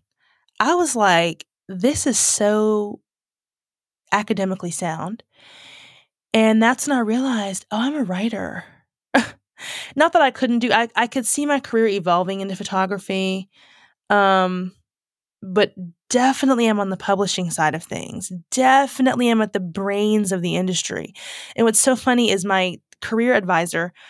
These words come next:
for those of you who have not heard this story, when I first moved to L A, I went to a school called fitum, Fashion Institute of Design and Merchandising in Los Angeles, and I had a teacher, a professor.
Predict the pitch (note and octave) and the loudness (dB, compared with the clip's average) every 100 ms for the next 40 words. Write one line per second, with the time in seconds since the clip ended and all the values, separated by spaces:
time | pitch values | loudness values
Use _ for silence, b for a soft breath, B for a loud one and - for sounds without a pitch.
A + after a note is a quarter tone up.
0 | B - G#3 A#3 A#3 A#3 G3 G3+ F#3 F3+ | B -4 2 2 2 0 0 -2 0 0
1 | F#3 F#3+ F3+ E3+ - G3 F#3 F3 F3+ _ | 0 -2 -2 -4 -2 0 0 0 -6 _
2 | _ _ _ _ _ _ - A3+ A3 A3 | _ _ _ _ _ _ -2 2 2 2
3 | G#3+ A3 G3+ - F#3+ G3 F#3+ F#3 F#3 F#3+ | 0 0 0 0 2 4 4 4 0 -4
4 | B B B B B B _ _ - A3 | B B B B B B _ _ 0 2
5 | A3+ B3 B3+ A#3 C#4 C4+ B3+ A#3 A#3 D#4 | 2 -2 -2 0 0 2 2 4 4 2
6 | - - - A#3+ G#3+ - G#3+ A3 - A3+ | -2 -8 -2 0 0 0 -2 -2 -2 0
7 | A3 G3+ A3 A#3+ G3+ G#3 G3+ F#3 F#3 G#3+ | 2 2 2 2 0 0 2 2 2 0
8 | B3+ C#4+ B B - G3+ G#3 G#3+ F#3+ F#3+ | 0 -2 B B -4 -2 0 0 0 0
9 | G3 F#3+ F#3+ F#3+ F#3 - A3+ - F#3+ F#3+ | 0 0 -2 -2 -2 -2 -2 0 0 0
10 | G3+ G#3 F#3 F3 F3 | 0 0 2 0 0